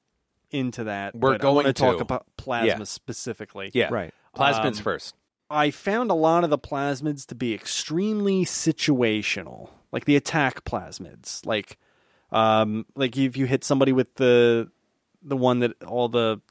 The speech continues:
Speaker 1: alarms will si-, sound off on that person or something like that. Like,
Speaker 2: Yeah.
Speaker 1: y-, you couldn't use that in every room.
Speaker 2: Never used it. Then there was, uh, the, the frost where you could freeze 'em.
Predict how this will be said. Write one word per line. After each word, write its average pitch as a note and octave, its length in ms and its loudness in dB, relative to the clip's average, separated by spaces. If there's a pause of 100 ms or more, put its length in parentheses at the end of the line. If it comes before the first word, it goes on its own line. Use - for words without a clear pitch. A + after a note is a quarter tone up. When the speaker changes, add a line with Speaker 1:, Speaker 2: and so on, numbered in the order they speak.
Speaker 1:
alarms A#2+ 500 4
will A2 80 0
si-, A2 240 0 (100)
sound A2 340 -2
off G#2 260 4
on G#2 100 -2
that F#2 160 -4
person F#2+ 380 -4
or E2+ 80 -12
something G#2 260 -10
like G2 160 -10
that. F#2 160 -6
Like, C3+ 100 -4
Speaker 2:
Yeah. A#2 500 4
Speaker 1:
y-, E3 200 2
you D#3+ 120 -6
couldn't D#3+ 240 0
use G#3 200 2
that D3+ 140 2
in C3+ 80 -6
every B2+ 180 -2
room. F#3+ 400 0 (100)
Speaker 2:
Never C#3 340 0
used B2+ 380 -2
it. F#2 180 -4 (680)
Then B2+ 240 0
there B2 160 6
was, B2 240 2
uh, A2 320 6 (140)
the, G#2 360 0 (100)
the G2+ 80 -4
frost G2+ 600 2 (180)
where G#2 120 0
you G2 100 -4
could G2+ 140 -8
freeze G#2+ 380 -6
'em. F2 260 -10